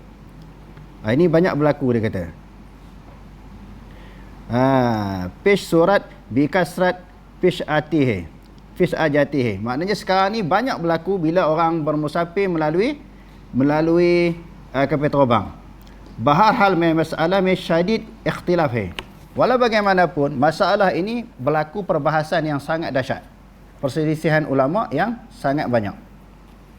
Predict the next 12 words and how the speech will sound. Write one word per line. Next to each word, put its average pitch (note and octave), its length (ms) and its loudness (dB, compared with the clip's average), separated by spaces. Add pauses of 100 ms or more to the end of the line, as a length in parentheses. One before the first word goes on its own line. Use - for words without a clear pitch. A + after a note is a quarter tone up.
(960)
Okey, E3+ 320 2
kita E3+ 240 2
tengok. C3 320 2
Yang G3+ 240 2
pertama, A2+ 560 -2 (480)
Imam F3 320 0
Abu E3 240 0
Hanifah E3+ 480 0
kan C#3 160 -2
maslak E3 480 -2 (240)
ye E3 240 2
heke. D#3 480 0